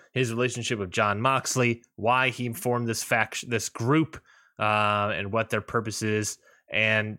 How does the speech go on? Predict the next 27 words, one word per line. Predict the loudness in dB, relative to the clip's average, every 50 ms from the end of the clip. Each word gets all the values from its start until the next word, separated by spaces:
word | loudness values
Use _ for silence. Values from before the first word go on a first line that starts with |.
| _
man, | -8 -4 -2 0 0 2 2 2
I've | 2 2 2 2
never | 0 -2 -2 -2
been | -2 -2 0
more | 0 2 0 0
hyped. | 0 0 0 0 -2 -4 -8 -14 -20 -14 _ -2
I | 0
don't | 0 0 2
care | 2 0 0
if | 0 -2
this, | -2 -2 -2 -4 -4 -4
this | -2 -2 -2 -2
promo | -2 0 0 2 2 2 2
went | 2 2 0 0
long. | 2 2 4 4 2 0 -2 -6 -12 -20 -20 _ -2
Uh, | 0 2 4 4 2 2 0
it | 0
got | 2 2 2 0
me | 0 -4
hyped | -4 -2 0 0 0 0
for | -2 -2 0
the | 0 0
whole | 2 2 2 2
relationship. | 4 2 2 2 0 0 -4 -4 -2 0 2 0 0 0 -2
It | -2 -2 0 0
worked. | 0 2 2 2 2 0 -2 -6 -12 -12 -12 _ _ -20 _ _ _ -4
Um, | 0 2 4 4 4 4 2 2 2 2 2 0 -2 -4 -6 -10